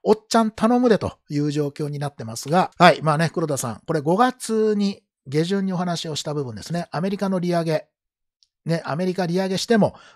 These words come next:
どんどん円安になるということではないと、ね、いう話をしていて、そして、まあ、これは昨日かな。えーっと、まあ、<laughs> ね、緩和縮小を黒田さんは否定をしております。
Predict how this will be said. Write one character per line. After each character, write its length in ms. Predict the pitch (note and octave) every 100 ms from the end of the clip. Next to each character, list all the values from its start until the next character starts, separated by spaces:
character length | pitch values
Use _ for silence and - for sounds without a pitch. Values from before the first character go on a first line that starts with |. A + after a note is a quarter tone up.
| -
ど 200 | D#3 A#3+
ん 80 | A3+
ど 160 | E3
ん 60 | C#3 -
円 200 | C#3+ F#3
安 240 | G3 F#3
に 120 | F#3
な 100 | F#3+
る 80 | F#3
と 100 | D3
い 60 | C#3+
う 40 |
こ 100 | C#3+
と 100 | D#3+
で 100 | C#3+
は 140 | A2+
な 300 | G2+ A#2+ F3+
い 80 | F#3+
と、 180 | - G2+ - _ _ _ _ -
ね、 220 | E3+ - _ _
い 100 | B2+ C#3+
う 120 | C#3+
話 400 | D3+ C#3+ C3 A#2
を 80 | G#2
し 100 | -
て 160 | A#2
い 80 | A2+
て、 280 | - E3+ - _
そ 120 | F3+
し 140 | F#3+ -
て、 320 | A#3 A3 - _ _ _ _ -
ま 100 | F3
あ、 180 | - _
こ 100 | F3+
れ 80 | F#3+
は 100 | E3+
昨 120 | - F#3+ D4
日 60 | F#3
か 100 | B2
な。 160 | F3+ _ _ _ _ _ _
え 40 | D#3+
ー 220 | D#3+ D#3+
っ 40 |
と、 420 | - E3+ D#3 D#3 D3+
ま 300 | E3+ C3 -
あ、 0 | -
<laughs> 80 | E3+
ね、 80 | E3+ - -
緩 300 | - F#3+ G3
和 120 | G3+
縮 240 | - -
小 200 | G#3 F#3
を 340 | D3 A2 F3 D3+ - - - _
黒 180 | F3 E3
田 120 | C#3+
さ 160 | C#3+
ん 80 | C3
は 100 | D#3
否 160 | C#3 -
定 260 | F3 E3+
を 120 | E3+ D#3+
し 100 | -
て 220 | E3 D#3
お 80 | C3+
り 120 | E3
ま 120 | F3
す。 140 | F#3+